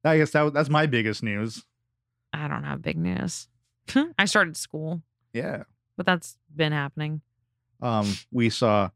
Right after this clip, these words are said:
Speaker 2: Shang-Chi.
Speaker 1: Shang-Chi.
Speaker 2: We saw Shang-, so we're gonna be trying to cover, um, What If, the last two episodes of What If. Not really breaking them down, just discussing what we think of them and what's been going on. And then we're gonna talk a little bit about Shang-Chi.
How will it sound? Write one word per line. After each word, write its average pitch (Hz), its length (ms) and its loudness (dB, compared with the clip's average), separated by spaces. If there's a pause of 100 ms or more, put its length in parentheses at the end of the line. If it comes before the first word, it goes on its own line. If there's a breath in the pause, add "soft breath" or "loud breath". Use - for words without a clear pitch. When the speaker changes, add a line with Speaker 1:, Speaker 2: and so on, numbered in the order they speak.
(680)
Speaker 2:
Shang-Chi. 190 1040 0
Speaker 1:
Shang-Chi. - 320 -20 (840)
Speaker 2:
We 180 40 -6
saw 180 180 4
Shang-, 185 280 0
so 226 180 4
we're 247 200 4
gonna 349 180 2
be 302 100 4
trying 262 360 4
to 262 80 2
cover, 202 680 4 (480)
um, 175 600 6 (1500)
What 202 240 4
If, 196 400 0 (1000)
the 170 60 -4
last 160 440 2
two 302 260 2
episodes 160 500 -2
of 147 100 -4
What 151 180 0
If. 160 420 -4 (1040)
Not 320 240 4
really 285 200 4
breaking 220 300 2
them 185 140 0
down, 170 240 4
just - 160 -12
discussing 170 480 -4
what 165 140 -2
we 160 100 -2
think 160 220 -4
of 156 100 -6
them 160 280 2
and 156 120 0
what's 156 160 -2
been 160 140 -4
going 151 260 2
on. 151 340 4
And 180 200 -2
then 175 200 4
we're 170 80 2
gonna 180 140 4
talk 180 200 0
a 180 40 0
little 175 140 4
bit 170 120 4
about 160 220 2
Shang-Chi. 220 560 -2